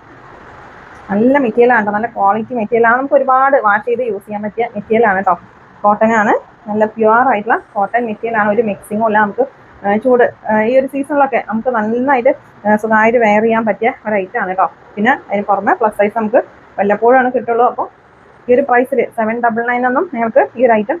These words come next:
കിട്ടാമെന്നില്ല. ട്രിപ്പിൾ നയൻ ആ ഒരു റേറ്റ് ഒക്കെയാണ് വരുന്നത്. ചിലതൊക്കെ ആയിരത്തി ഇരുന്നൂറ്റമ്പതിനൊക്കെയാണ്, ആ, വരുന്നത് ഈ ഒരു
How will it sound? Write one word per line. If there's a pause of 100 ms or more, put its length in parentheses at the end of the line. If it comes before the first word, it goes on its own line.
കിട്ടാമെന്നില്ല. (460)
ട്രിപ്പിൾ (100)
നയൻ
ആ
ഒരു
റേറ്റ്
ഒക്കെയാണ് (880)
വരുന്നത്.
ചിലതൊക്കെ
ആയിരത്തി
ഇരുന്നൂറ്റമ്പതിനൊക്കെയാണ്, (480)
ആ, (540)
വരുന്നത്
ഈ
ഒരു